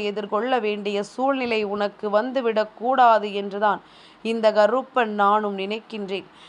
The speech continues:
என் மீது நம்பிக்கை வைத்த என் பிள்ளை, இந்த வாழ்க்கையில் நிச்சயமாக உனக்கு நல்லது நடந்தே தீரும். என் மீது அன்பு வைத்த என் குழந்தை, இனி ஒருபோதும் இந்த மனிதர்களின் மத்தியில் ஏமாந்து போக மாட்டாய். இவர்களின் நடிப்பை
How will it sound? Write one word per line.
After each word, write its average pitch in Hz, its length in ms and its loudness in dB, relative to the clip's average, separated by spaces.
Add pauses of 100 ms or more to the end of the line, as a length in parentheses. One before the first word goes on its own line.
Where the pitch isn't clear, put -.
(160)
என் 226 260 0
மீது 240 360 -2
நம்பிக்கை 247 580 -2
வைத்த 254 340 0
என் 233 300 -2
பிள்ளை, 254 320 0 (340)
இந்த 202 280 -2
வாழ்க்கையில் 208 680 2
நிச்சயமாக 220 840 0
உனக்கு 202 460 -4
நல்லது 214 460 -2
நடந்தே 214 540 -2 (140)
தீரும். 220 360 -6 (360)
என் 226 260 0
மீது 262 360 0
அன்பு 269 360 4
வைத்த 247 340 0
என் 240 280 -2
குழந்தை, 262 420 0 (260)
இனி 208 240 -2
ஒருபோதும் 214 680 0
இந்த 196 260 0
மனிதர்களின் 214 600 -2
மத்தியில் 196 640 -4
ஏமாந்து 196 720 -2
போக 208 300 0
மாட்டாய். 180 480 -2 (380)
இவர்களின் 233 500 0
நடிப்பை 226 500 0